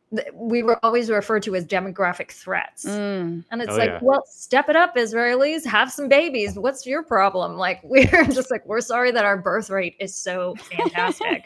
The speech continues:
Speaker 2: <laughs>
Speaker 1: But we're kind of, like, bombed into oblivion and all we can do is screw. So, you know,
Speaker 2: <laughs>
Speaker 1: it's kind of your fault. Um,
Speaker 3: Yeah, there's <laughs>
Speaker 1: we
Speaker 3: yeah,
Speaker 1: have, we have,
Speaker 3: it,
Speaker 1: we, we
Speaker 3: it,
Speaker 1: can't cr-, you know, you're stuck in your village all day. What are you gonna do?
Speaker 2: Yeah.
Speaker 1: Um,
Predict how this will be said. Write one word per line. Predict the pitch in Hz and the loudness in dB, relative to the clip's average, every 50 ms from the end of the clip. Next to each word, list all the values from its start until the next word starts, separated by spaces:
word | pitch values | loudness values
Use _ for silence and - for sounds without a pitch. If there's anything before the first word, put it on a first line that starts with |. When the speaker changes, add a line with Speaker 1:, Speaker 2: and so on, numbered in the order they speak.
| 480 | -8
Speaker 2:
<laughs> | 427 294 - _ _ _ _ - | -8 -8 -10 _ _ _ _ -4
Speaker 1:
But | 302 - - - - - 127 - 262 | -4 -4 -4 -4 -8 -10 -4 -2 -2
we're | 262 | -2
kind | 262 277 294 269 277 | 0 -2 -4 -2 -2
of, | 254 | 0
like, | 262 247 226 214 180 | 0 0 0 0 0
bombed | - 202 196 196 202 208 202 | 2 2 2 2 0 -2 -2
into | 214 208 208 220 190 | -4 -2 -2 -2 -2
oblivion | 185 214 185 190 180 185 190 180 190 | -2 0 -2 -2 -2 -2 -4 -4 -4
and | 190 185 185 | -4 -4 -4
all | 185 180 160 - | -4 -4 -4 -6
we | 175 | -8
can | 175 - 196 190 | -10 -12 -12 -10
do | 185 170 175 | -8 -8 -8
is | 165 - | -8 -8
screw. | - - - 202 - - | -8 -8 -8 -8 -8 -10
So, | - - - 254 233 214 220 311 | -10 -4 0 2 4 4 4 2
you | 254 - | 2 2
know, | 285 | 0
Speaker 2:
<laughs> | 311 - - | 0 2 0
Speaker 1:
it's | 254 226 - - | 0 0 0 -2
kind | 240 220 - - 240 190 | -4 -4 -2 -2 -4 -2
of | 180 - 98 95 - - - - 233 - - - | -2 -4 -4 -6 -6 -6 -6 -6 -6 -6 -8 -12
your | 92 - | -12 -12
fault. | - - - - - _ _ _ - - - - - - | -12 -12 -18 -18 -18 _ _ _ -20 -20 -20 -20 -8 -2
Um, | - 233 226 220 214 214 202 139 | 2 2 4 4 2 2 0 0
Speaker 3:
Yeah, | 131 139 131 | 0 0 0
there's | 120 113 107 92 107 104 98 - - - - - - - - _ _ _ - | 0 -2 -4 -8 -10 -12 -14 -16 -20 -20 -20 -20 -20 -20 -20 _ _ _ -2
<laughs> | 123 147 139 - - - 110 113 113 117 120 - - - - - 110 - | -2 -2 -2 -2 -6 -10 -8 -8 -8 -8 -10 -12 -14 -14 -14 -16 -14 -8
Speaker 1:
we | - 120 120 | -4 -2 0
Speaker 3:
yeah, | 120 123 120 117 - | 2 2 2 0 -2
Speaker 1:
have, | 107 - - _ _ - | -4 -8 -16 _ _ 0
we | 240 247 | 2 4
have, | 254 - | 4 4
Speaker 3:
it, | 233 240 - - 214 | 2 -2 -6 -8 -6
Speaker 1:
we, | 247 254 247 202 233 | -6 -6 -6 -4 -4
we | 240 254 | -2 0
Speaker 3:
it, | 269 | 0
Speaker 1:
can't | 262 269 254 254 - | 0 -2 -4 -8 -6
cr-, | - 277 - - | -4 -4 -4 -2
you | 247 254 247 | -2 -4 -2
know, | 233 | -2
you're | 226 220 220 226 233 | -2 -2 -2 -4 -4
stuck | 226 - - - 254 240 240 240 | -4 -6 -2 0 2 2 2 0
in | 226 226 | -2 -2
your | 220 220 208 | -2 -2 0
village | 208 214 214 214 208 208 185 190 | 2 2 2 2 2 0 0 2
all | 190 185 185 | 2 2 2
day. | 175 196 185 185 | 2 2 0 0
What | 185 185 185 | 0 -2 -4
are | |
you | 185 180 | -6 -6
gonna | 180 175 180 180 | -8 -8 -8 -10
do? | - - - - - _ _ - | -12 -12 -16 -20 -20 _ _ -6
Speaker 2:
Yeah. | - 180 180 165 143 117 104 - _ | -2 0 0 0 0 -2 -4 -10 _
Speaker 1:
Um, | - 202 208 196 185 185 - | -8 -6 -4 -4 -4 -4 -6